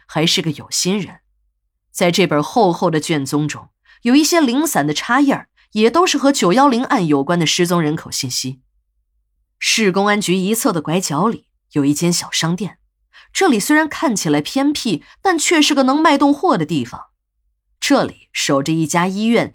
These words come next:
一家技校，还有一所普通高中的后门，也便成了黄金地段。这里经历了几次整顿，那些不合格的服务场所都被取缔了，除了两家大型超市的分店，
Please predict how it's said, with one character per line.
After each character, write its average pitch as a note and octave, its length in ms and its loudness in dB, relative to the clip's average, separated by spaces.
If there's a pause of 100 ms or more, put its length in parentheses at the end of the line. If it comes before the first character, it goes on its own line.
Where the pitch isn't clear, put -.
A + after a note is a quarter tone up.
(140)
一 B3+ 140 2
家 C4+ 180 4
技 C#4 260 -2
校， - 340 -4 (200)
还 D#4+ 160 0
有 D4 80 6
一 D4 160 4
所 D4 200 2
普 D#3 300 -4
通 C4+ 240 -2
高 D4 200 4
中 D4+ 160 2
的 A3 80 2
后 C4 260 0
门， C3 300 -4 (260)
也 D3+ 120 0
便 D3 120 0
成 D#3+ 200 -2
了 F3 80 2
黄 D#3 260 -2
金 A3 200 -2
地 D#3+ 160 -6
段。 - 200 -14 (1000)
这 G#3 200 4
里 E3 160 4
经 G#3 220 -2
历 A3 100 0
了 F3 100 2
几 D3 160 0
次 F#3 160 0
整 A#2+ 260 -6
顿， D#3 260 -4 (380)
那 E4 120 2
些 E4 120 2
不 D4+ 220 2
合 C#4 220 2
格 C4+ 180 2
的 C4+ 80 2
服 A#3 180 -6
务 G#3 100 2
场 F#3 220 0
所 D3 360 -2
都 F#3+ 120 0
被 F#3 120 2
取 - 260 -6
缔 F#3+ 260 -6
了， - 140 -20 (460)
除 F3 220 0
了 F3+ 100 4
两 D3 180 0
家 G3+ 180 4
大 G#3 240 2
型 E3+ 240 -2
超 G#3+ 240 2
市 G#3+ 160 0
的 F#3+ 100 -4
分 G#3+ 220 -4
店， A3+ 240 0